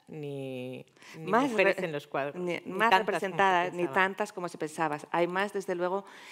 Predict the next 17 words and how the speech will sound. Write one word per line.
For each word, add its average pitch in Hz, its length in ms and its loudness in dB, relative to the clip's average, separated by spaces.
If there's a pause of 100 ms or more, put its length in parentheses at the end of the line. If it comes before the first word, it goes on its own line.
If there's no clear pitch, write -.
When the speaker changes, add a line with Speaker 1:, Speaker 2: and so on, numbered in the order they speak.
(160)
Speaker 2:
pero 175 220 4
no 165 100 2
tantas. 147 380 -4
Lo 160 100 -4
que 165 80 -8
se 165 140 -2
representa 160 420 -6
es 175 140 -6
el, 143 1040 -6 (400)
el 165 120 -6
poder. 185 320 -8 (240)
O 170 60 -10
sea, 160 220 -8
realmente 160 440 -6
son, 165 380 -12
son 165 180 -12
estamentos, 156 840 -10